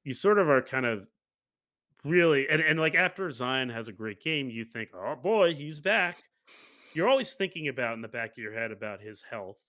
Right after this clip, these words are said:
And if he just doesn't have a good game or if he looks out of shape, you're always thinking, like, "Oh man, like, he's, he's not ever gonna be in shape again. He's never gonna be healthy. This team is never gonna be healthy. They're just snake bit." You know,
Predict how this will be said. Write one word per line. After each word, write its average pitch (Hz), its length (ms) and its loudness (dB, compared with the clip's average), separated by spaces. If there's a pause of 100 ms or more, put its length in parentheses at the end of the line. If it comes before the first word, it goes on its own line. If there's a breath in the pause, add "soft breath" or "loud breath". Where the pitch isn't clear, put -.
(760)
And 139 100 -4
if 135 120 -2
he 151 180 -12
just 139 260 -10
doesn't 156 260 0
have 139 120 -4
a 131 40 -12
good 131 140 -6
game 117 200 -6
or 117 60 -4
if 110 100 -8
he 127 80 -14
looks 123 200 -14
out 113 80 -6
of 107 60 -12
shape, 127 160 -8
you're 120 100 -6
always 135 160 -6
thinking, 123 380 -14
like, 104 200 -12 (600)
"Oh 117 140 -2
man, 113 440 -4
like, 101 280 -10 (1160)
he's, 110 340 -18
he's 113 200 -18
not 113 220 -4
ever 113 220 -8
gonna 110 160 -10
be 113 120 -10
in 107 80 -10
shape 117 280 -10
again. 101 120 -10
He's 92 140 -16
never 101 220 -14
gonna 104 180 -14
be 101 100 -14
healthy. 104 340 -10
This 95 180 -16
team 117 220 -14
is 98 120 -14
never 104 300 -10
gonna 107 200 -12
be 107 140 -14
healthy. 104 340 -10
They're 95 160 -20
just 104 200 -18
snake 113 340 -14
bit." 87 220 -18 (640 soft breath)
You 104 80 -10
know, 95 140 -8